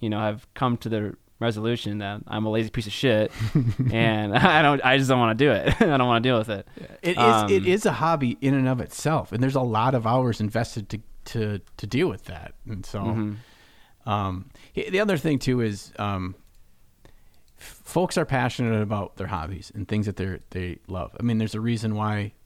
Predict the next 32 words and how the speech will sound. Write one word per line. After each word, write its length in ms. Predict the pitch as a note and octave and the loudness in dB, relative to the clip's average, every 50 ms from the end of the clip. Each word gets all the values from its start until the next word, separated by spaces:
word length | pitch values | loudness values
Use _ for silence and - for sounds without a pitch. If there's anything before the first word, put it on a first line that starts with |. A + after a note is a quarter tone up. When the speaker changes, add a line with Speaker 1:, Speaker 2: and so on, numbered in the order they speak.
| _ - | _ -4
Speaker 2:
podcasts 460 | - G#2+ G2+ - - - G2 G2 - | -2 -2 -2 -2 -4 -4 -4 -4 -4
like 120 | A2+ - | -6 -6
this 180 | - G2+ F#2+ - | -4 -6 -6 -6
exist 520 | G2+ G2 - G2 F#2 D2+ - - - - | -8 -6 -4 -4 -4 -4 -6 -8 -12 -6
and 120 | - G2+ G2 | -2 0 2
YouTube 300 | G#2 A2 - - G#2 F#2+ | 2 2 2 0 -2 0
channels 400 | - - G2 F#2+ F2+ F#2 - - | -2 -2 -2 -2 -4 -6 -6 -8
exist. 500 | F#2 - - G2+ G2+ F#2+ F#2+ - - - - | -10 -8 -6 -4 -4 -4 -6 -10 -12 -8 -4
And 100 | G#2+ G#2 | -4 -4
it's 180 | G2+ - - | -4 -4 -2
not 320 | A2 A2 A2 A2+ A2+ - - | -2 0 0 -2 -4 -4 -6
because 720 | A2+ G2+ - - - - A2 G#2+ G#2 G#2 F#2+ - - - - - - - - | -6 -6 -6 -4 -2 0 0 2 0 0 -4 -6 -10 -16 -20 -20 -18 -14 -10
Speaker 1:
Mm. 380 | A2+ A2 G#2+ G2+ G#2+ C3 C3 | -8 -8 -8 -8 -10 -12 -8
Speaker 2:
people 240 | - A#2 A2 - A2+ | -6 -4 -2 -2 -2
don't 320 | G#2+ A2 G#2+ G#2+ G#2+ - - | 0 0 0 -2 -2 -6 -4
care 260 | - A#2 A2 G#2+ A2 | 0 0 2 4 2
all 120 | G#2 G#2 G2+ | 2 2 0
that 160 | G2+ G2 - | -2 -2 -2
much. 380 | F2+ A2 A#2 - - - - | -2 -2 -2 -2 -4 -6 -8
They'll 140 | - G2+ G2+ | -4 -4 -4
go 180 | F#2+ - G2+ G#2 | -2 -2 -2 0
out 80 | G#2 | 0
of 60 | G#2 G2 | 0 0
their 80 | G2+ | -2
way 180 | F#2+ G#2 G#2 G#2 | 0 0 -2 -2
for 120 | - - F#2+ | -4 -6 -6
good 220 | - G2 F#2 - | -6 -6 -6 -6
content 440 | - - G2 F#2+ F#2 - F#2+ - - | -6 -4 -4 -4 -4 -4 -6 -6 -6
related 320 | - F#2+ F#2 F2+ F2+ F2+ | -6 -6 -4 -4 -4 -6
to 80 | - F2+ | -6 -8
their 100 | F#2 F#2 | -6 -6
hobby. 320 | F#2 E2+ E2 F2 F2+ F#2 | -6 -6 -6 -6 -8 -10